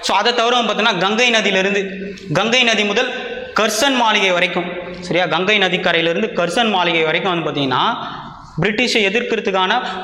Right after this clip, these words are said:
ஒரு அணி திரட்டப்பட்ட, குறிப்பா ஆனந்த மோகன் போஸ் அவருடைய தலைமையில வந்து பார்த்தீங்கன்னா ஏ எம் போஸ்ன்னு சொல்லுவாங்க. ஏ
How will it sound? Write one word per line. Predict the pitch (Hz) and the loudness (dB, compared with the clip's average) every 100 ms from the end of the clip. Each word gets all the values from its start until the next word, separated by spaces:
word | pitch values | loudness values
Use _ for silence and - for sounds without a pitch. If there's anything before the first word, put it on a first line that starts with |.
| 180 | 0
ஒரு | 180 | 2
அணி | 185 240 233 | 2 2 2
திரட்டப்பட்ட, | 208 214 220 208 185 202 247 - - - - - - - - - - | 0 0 -2 -2 -2 0 0 0 -6 -8 -10 -12 -16 -18 -18 -6 -2
குறிப்பா | 226 233 190 214 | 0 2 2 4
ஆனந்த | 233 226 208 | 2 2 2
மோகன் | 196 202 196 170 | 2 0 0 0
போஸ் | 190 - - - - 151 | -2 -2 -6 -8 -4 -2
அவருடைய | 190 202 185 175 170 | 0 2 0 0 0
தலைமையில | 190 208 190 | 2 2 2
வந்து | 180 175 | 0 -2
பார்த்தீங்கன்னா | 165 160 170 156 | 0 2 2 2
ஏ | 185 185 | 2 2
எம் | 165 | 2
போஸ்ன்னு | 170 180 170 | -2 -2 -2
சொல்லுவாங்க. | 156 147 139 131 | 0 0 -2 -2
ஏ | 143 | 0